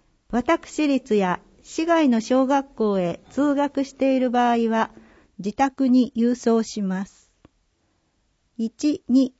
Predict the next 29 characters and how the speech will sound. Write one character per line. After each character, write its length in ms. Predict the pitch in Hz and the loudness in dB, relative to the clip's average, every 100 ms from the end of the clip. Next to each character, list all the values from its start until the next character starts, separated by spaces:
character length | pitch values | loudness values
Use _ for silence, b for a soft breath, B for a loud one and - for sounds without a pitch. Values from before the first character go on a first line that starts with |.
| _ | _
共 280 | - 254 262 | 0 4 2
通。 480 | - - 240 226 - _ _ _ _ _ _ _ _ _ _ _ _ _ _ _ | 0 -2 2 2 0 _ _ _ _ _ _ _ _ _ _ _ _ _ _ _
入 220 | 226 277 302 | 2 4 4
学 320 | 302 311 285 | 2 -2 -4
通 240 | 285 285 | -2 -2
知 140 | 262 - | -4 -2
書 300 | 262 254 247 | 2 4 2
を 100 | - | -2
受 240 | 214 - | -6 0
け 80 | 294 | 0
取 160 | 285 285 | 0 -2
っ 20 | |
た 220 | - 262 | -2 0
後 260 | 269 233 196 | 0 -2 -4
に、 240 | 170 160 _ _ _ _ _ | -4 -8 _ _ _ _ _
学 240 | - 208 - | -8 -6 -4
区 140 | 359 | -4
外 360 | 311 262 208 165 | 0 0 0 -2
へ 160 | 165 - - | -4 -8 -20
市 240 | - 247 | -6 2
内 260 | 262 302 311 | 4 4 2
転 320 | - 311 285 | 0 2 4
居 120 | 277 196 | 2 -6
す 160 | - | -6
る 120 | 185 | -6
人、 340 | 185 - 180 - _ _ _ _ _ _ _ | -6 -6 -8 -8 _ _ _ _ _ _ _
ま 140 | 208 220 | -8 -4
た 220 | 254 226 | -2 0
は 240 | 180 190 | -2 -6